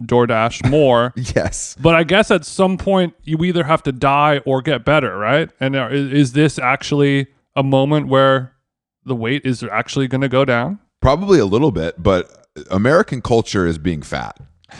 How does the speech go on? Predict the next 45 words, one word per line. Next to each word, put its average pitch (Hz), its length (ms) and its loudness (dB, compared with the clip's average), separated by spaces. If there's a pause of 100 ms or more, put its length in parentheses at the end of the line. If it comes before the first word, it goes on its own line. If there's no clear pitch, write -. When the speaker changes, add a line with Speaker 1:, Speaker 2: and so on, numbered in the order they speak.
(340)
Speaker 2:
And 87 600 -2
that 104 240 4
is, 101 260 -2
that, 117 240 0
it 117 240 2
is. 90 300 2
It's 98 160 -8
just 110 180 -6
like, 95 160 -4
that's 101 280 -2
what 98 340 -2
we 95 320 0
Speaker 1:
It 170 80 2
didn't 233 240 4
used 262 300 4
to 175 80 -2
be, 135 140 -4
though. 147 360 0 (320)
Speaker 2:
No, 151 260 4
but 139 140 2
it 123 80 0
has 147 260 -2
been 113 340 -2
for 110 220 -2
most 101 400 2
of 90 160 -4
my, 92 380 0 (300)
my 92 220 2
life, 78 320 -4
for - 140 -12
sure. 78 560 -2
Speaker 1:
I 175 80 0
mean, 208 160 4
yeah, 202 160 4
all 196 240 4
of, 156 80 0
all 196 240 2
of 156 120 2
our 160 160 4
lives, 113 360 -4
for - 140 -14
sure. 110 280 -6
But, 113 260 -6
I 117 40 -8
mean, 117 380 -10